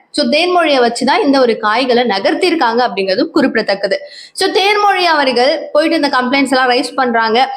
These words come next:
And இவங்க, இவங்க வந்து மக்கள் கிட்ட எல்லாம் ரொம்ப கரெக்டா இருக்கிற மாதிரியே ஒரு, ஒரு பாணியில இருந்துட்டு, full and full against-ஆன ஒரு வேலையை பார்த்ததும் இவங்க தான் அப்படின்னு சொல்லப்படுது.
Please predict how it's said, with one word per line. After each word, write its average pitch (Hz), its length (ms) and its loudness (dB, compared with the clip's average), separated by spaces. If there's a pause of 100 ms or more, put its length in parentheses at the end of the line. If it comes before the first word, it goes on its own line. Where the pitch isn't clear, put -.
(120)
And 277 160 0
இவங்க, 294 300 0 (520)
இவங்க 285 220 0
வந்து 294 220 0
மக்கள் 330 420 0
கிட்ட 320 200 0
எல்லாம் 339 200 2
ரொம்ப 294 240 -2
கரெக்டா 285 440 -2
இருக்கிற 294 260 0
மாதிரியே 277 480 2
ஒரு, 285 420 2
ஒரு 240 240 2
பாணியில 285 460 0
இருந்துட்டு, 269 420 0 (420)
full 381 160 2
and 440 200 2
full 349 180 0 (120)
against-ஆன 277 520 0
ஒரு 247 120 2
வேலையை 240 300 2
பார்த்ததும் 214 500 0
இவங்க 226 260 2
தான் 226 220 0
அப்படின்னு 208 200 2
சொல்லப்படுது. 202 440 2